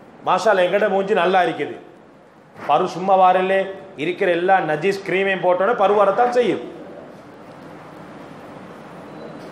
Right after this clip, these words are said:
பரு வராமிக்கிறதுக்கு ஒரு முறை தான் தாடி வளங்கோ, இன்ஷா அல்லாஹ் பரு வராது. யாரு தாடி வளர்க்குறாங்களோ அவங்களோட இந்த, இந்த தோல் சுருங்காது,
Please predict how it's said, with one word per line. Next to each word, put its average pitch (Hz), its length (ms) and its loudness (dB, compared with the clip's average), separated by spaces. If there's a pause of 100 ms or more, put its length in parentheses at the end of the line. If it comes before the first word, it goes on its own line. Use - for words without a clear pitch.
(440)
பரு 208 320 6
வராமிக்கிறதுக்கு 220 640 4
ஒரு 196 180 2
முறை 180 220 2
தான் 220 240 -2
தாடி 202 340 4
வளங்கோ, 180 360 2
இன்ஷா - 200 -6
அல்லாஹ் 190 280 4
பரு 175 180 2
வராது. 139 320 0 (1160)
யாரு 208 420 4
தாடி 214 340 4
வளர்க்குறாங்களோ 208 800 2 (440)
அவங்களோட 196 560 -2 (280)
இந்த, 170 500 0
இந்த 151 460 0 (400)
தோல் 269 440 6 (160)
சுருங்காது, 226 520 0